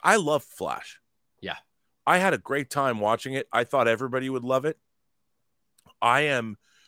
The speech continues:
Speaker 1: perplexed 'cause usually, uh, I'm pretty good about spotting box office bonanzas or whatever.
Speaker 2: Right.
Speaker 1: And I was really off on this.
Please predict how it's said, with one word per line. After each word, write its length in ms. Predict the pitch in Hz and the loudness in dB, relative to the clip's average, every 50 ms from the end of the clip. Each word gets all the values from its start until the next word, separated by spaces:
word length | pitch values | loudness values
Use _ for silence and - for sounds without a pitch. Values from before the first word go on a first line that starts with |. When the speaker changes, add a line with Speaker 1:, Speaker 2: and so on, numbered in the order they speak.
| _ _ _ | _ _ _
Speaker 1:
perplexed 600 | - 123 - - - 139 135 113 - - - - - | -2 -2 -2 0 2 4 4 4 2 0 -8 -10 -8
'cause 180 | 123 113 98 | -8 -6 -4
usually, 520 | 151 196 214 196 180 160 147 135 127 120 - _ _ _ _ _ _ _ _ _ _ _ _ _ | -4 -6 -4 -4 -2 -2 -2 -4 -6 -8 -12 _ _ _ _ _ _ _ _ _ _ _ _ _
uh, 420 | - 110 107 107 104 101 95 95 92 90 - _ _ _ - | 0 2 2 4 4 2 2 0 -2 -6 -14 _ _ _ -6
I'm 200 | 95 107 104 95 | -4 -4 -4 -4
pretty 300 | - 123 127 123 117 98 | -4 -4 -2 -2 -4 -4
good 320 | 90 85 110 110 104 95 | -4 0 0 2 2 2
about 300 | 92 82 90 90 98 - _ _ _ _ _ _ _ | 0 -2 -2 -4 -4 -6 _ _ _ _ _ _ _
spotting 720 | - - - - 110 101 101 98 95 92 92 90 82 80 _ _ _ _ _ _ _ _ _ _ - | -8 -8 -6 -2 0 0 2 2 0 -2 -4 -8 -14 -18 _ _ _ _ _ _ _ _ _ _ 0
box 360 | 101 104 101 - - - - | 2 2 2 0 -2 -4 -4
office 720 | 101 92 85 - - 95 87 80 - - - - - - _ _ _ _ _ _ | -2 -2 -4 -4 -6 -10 -10 -8 -10 -10 -10 -12 -14 -16 _ _ _ _ _ _
bonanzas 680 | - 101 95 98 92 95 95 95 90 92 92 85 78 90 | -6 -4 -4 -2 -2 -2 -4 -4 -6 -8 -8 -8 -6 -6
or 120 | 90 87 | -6 -4
whatever. 520 | 85 92 95 104 104 92 92 87 76 76 _ _ _ _ _ - | -2 0 2 2 2 2 0 -4 -6 -8 _ _ _ _ _ -12
Speaker 2:
Right. 200 | 120 120 117 110 | -8 -6 -4 0
Speaker 1:
And 80 | 107 117 | 4 4
I 140 | 135 160 165 | 6 6 6
was 160 | 151 110 110 | 4 2 2
really 200 | 131 123 117 104 | 2 2 4 4
off 300 | 98 104 120 131 - - | 6 6 6 4 2 -2
on 120 | 98 90 | -6 -6
this. 200 | 90 85 - - | -6 -8 -10 -12